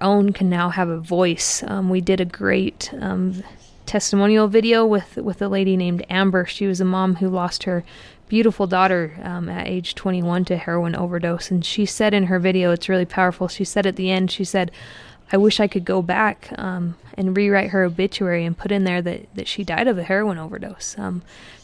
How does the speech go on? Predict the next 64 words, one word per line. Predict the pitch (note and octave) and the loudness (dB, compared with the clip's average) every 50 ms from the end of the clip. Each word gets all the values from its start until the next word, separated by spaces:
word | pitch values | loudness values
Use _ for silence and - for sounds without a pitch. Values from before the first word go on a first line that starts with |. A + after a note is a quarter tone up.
| - | -6
because | - G3+ - - G#3 F#3 | -6 -4 -2 0 -2 0
back | F3+ G#3 G3+ F#3+ - - | 2 0 0 0 0 0
then | A3+ A3 G#3+ G#3 | 0 2 2 2
she | - A3+ G#3 | 2 0 -2
said | - - G3+ F#3+ | -2 -2 -4 -2
she | - - | 0 0
was | G3+ F#3+ - | 0 -2 -2
too | - - - G3+ | -4 -2 -2 0
ashamed | G3 - - - G#3 G3+ G3+ G3 G3 F3+ - - - - - - - _ _ _ _ - | 0 0 -2 0 2 2 4 2 2 0 -2 -8 -16 -20 -20 -20 -20 _ _ _ _ -4
to | - G#3 | -4 -4
do | F3 - A3+ B3+ B3 | -2 0 0 2 4
it, | G#3 F#3+ - - G3+ | 2 2 0 -6 -8
but | F#3 G#3+ F#3+ - - - | -4 -2 -2 -2 -4 -6
she | - - - G#3+ | -8 -4 0 0
knows | G3+ G3 G3 G3+ G3+ G3 F3+ | 2 2 2 2 0 0 -2
that, | - G#2+ - - - - - - - | -2 -2 -2 -2 -2 -6 -12 -10 -8
um, | G#3 F#3+ F#3 E3+ F3 F3 F3 - _ _ _ - - | -8 -8 -8 -8 -10 -10 -12 -14 _ _ _ -20 -16
if | - - - | -16 -12 -6
that | - G3+ G3 - - | -2 0 0 0 -2
could | - - G3 | -4 -8 -8
have | F#3+ F3 | -8 -8
helped | - - F#3 F3+ - - | -6 -4 -6 -6 -6 -6
someone, | - - F#3 F3 F#3 F#3 | -6 -4 -4 -2 -2 -4
if | F3+ E3+ - | -6 -6 -6
that | - G3 - - | -6 -6 -6 -4
could | - F#3+ | -4 -4
have | F#3 F3+ F#3 F3+ - - - - | -4 -4 -6 -12 -16 -20 -12 -6
made | - F#3+ F#3+ F#3+ F3+ | -4 -4 -4 -4 -4
someone | - G3+ F#3+ F#3 F3+ F3+ | -2 0 0 0 0 0
understand | F3+ F3 F3+ F3 - - - G#3 F#3+ F#3 F#3+ F#3 | -2 -2 -4 -4 -6 -4 -4 -2 -2 0 0 0
that, | F3+ - - - - - - - - - | -2 -2 -6 -10 -20 -20 -20 -20 -14 -8
that | - - - | -6 -4 0
other | - F#3 G3 G3 | 0 2 0 0
people | F3+ - G3+ F#3 - F#3 | 0 -2 -4 -2 -2 -2
are | F3 E3+ | -2 -2
out | E3 E3 E3 F3 - | 0 0 -2 -2 -2
there | - F3+ F#3 E3+ | -2 -4 -2 -2
who | F3 F#3 | -2 -4
are | F#3+ F#3 | -4 -4
dealing | E3+ E3+ F#3 F#3 F#3+ F#3+ | -4 -4 -4 -2 -2 -2
with | F#3+ F#3 E3+ - | -2 -2 -4 -4
this, | - F#3+ F#3 - - - - | -4 -4 -4 -4 -4 -4 -4
um, | - G3+ F#3 F3+ F3 E3+ - - - - - - - | -4 -4 -4 -4 -4 -6 -6 -10 -20 -20 -20 -14 -6
and | F#3+ F3+ E3+ | -4 0 2
gave | G3 F#3+ F3+ | 2 2 2
her | F#3+ G3 | 0 -4
a | F3+ E3 | -4 -2
voice. | D#3+ F3 F3+ F#3+ G3+ F3 - | 0 0 0 0 0 -2 -4
So | - - G3 | -4 -2 -2
I | G3 | -2
think | - G3+ G#3 G3+ | -2 -2 -4 -2
there's | - G3 F#3 F3 - | 0 -2 -2 -2 0
hope | - G3 - - | -2 -2 0 0
in | F#3+ | -2
a | F#3 F3 | -2 -2
lot | F3+ F3+ F3+ F#3+ | 0 -2 0 0
of | F#3 - | -2 -2
things. | - F#3 E3+ E3+ E3 E3+ - - | -4 -6 -4 -4 -6 -6 -6 -6
Like | G3+ F#3 - | -6 -4 -4
I | F#3+ F#3 | -4 -4
said, | - - G3 F3+ F3 | -2 0 -2 -2 0
hope | - - G3 F#3+ - | -2 -2 -4 -4 -4
for | - G3 | -8 -8
prevention, | F#3 - G3+ F3+ F#3 F#3 F#3 F#3+ - G3+ F#3 F3+ | -6 -4 -4 0 0 0 0 2 2 0 0 0